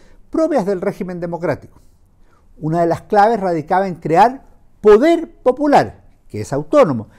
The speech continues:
es independiente del gobierno y del Estado burgués, pero fuera de la vía chilena del socialismo. A esto se suma otro factor. Si en un comienzo existía una contradicción muy visible entre el presidente Allende y el mir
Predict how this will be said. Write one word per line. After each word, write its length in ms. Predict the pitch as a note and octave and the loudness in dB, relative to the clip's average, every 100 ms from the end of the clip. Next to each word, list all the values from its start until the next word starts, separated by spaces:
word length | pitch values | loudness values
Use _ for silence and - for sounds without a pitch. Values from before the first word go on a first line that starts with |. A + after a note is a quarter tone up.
| _ - | _ -12
es 160 | F#3+ | -6
independiente 720 | G#3+ G3 F#3+ A3+ F4 D#4+ - | -2 -2 -2 -2 -2 -2 -4
del 180 | C4+ B3+ | -2 0
gobierno 540 | A3 A3+ A3+ A#3 C4 - | 2 2 4 2 -4 -4
y 100 | F#3 | 2
del 160 | F#3+ F3+ | 2 2
Estado 300 | - A3 G#3+ | 0 2 2
burgués, 360 | G3 E3+ B2+ - _ _ _ _ _ _ _ _ | 2 -2 -4 -6 _ _ _ _ _ _ _ _
pero 200 | D3 C#3 | -2 -2
fuera 460 | - E3 E3 C4+ _ _ _ _ - | 2 2 4 0 _ _ _ _ -4
de 80 | |
la 120 | D#3+ D3 | -2 0
vía 220 | D#3+ E3 | 0 -2
chilena 260 | F#3 E3+ | -4 -6
del 80 | F3+ | -6
socialismo. 560 | E3+ - A#3+ D3 F2+ - _ _ _ _ _ - | -8 -8 -6 -6 -8 -20 _ _ _ _ _ -10
A 100 | A#3+ | -8
esto 180 | A#3+ C4 | -6 -8
se 100 | G3+ | -8
suma 240 | A#3 A#3 | -6 -4
otro 160 | C4 B3 | -4 -4
factor. 500 | F3+ - A#2+ G2 - - - _ _ | -8 -10 -12 -12 -18 -20 -20 _ _
Si 220 | _ - | _ -4
en 100 | A#3+ | -4
un 160 | F4 E4 | -4 -6
comienzo 440 | B3+ A#3+ B3+ G3 | -4 0 0 -2
existía 380 | G3 - D#3+ G#3+ | -6 -8 -4 0
una 160 | G3 E3+ | 0 -2
contradicción 560 | D3+ D3 D3 C3+ F3+ | -6 -4 -6 -4 -6
muy 140 | E3+ E3+ | -6 -6
visible 420 | C#3+ - G#3 C3+ | -6 -6 -6 -6
entre 200 | A#2 A#2+ | -8 -12
el 40 | |
presidente 480 | - B2+ D3 E3 D#3 | -14 -12 -8 -8 -4
Allende 360 | D#3 F#3+ C3 A#2+ | 0 0 -2 -6
y 80 | B2 | -6
el 120 | B2 | -4
mir 400 | G3+ F3 F#2+ | -2 -2 -4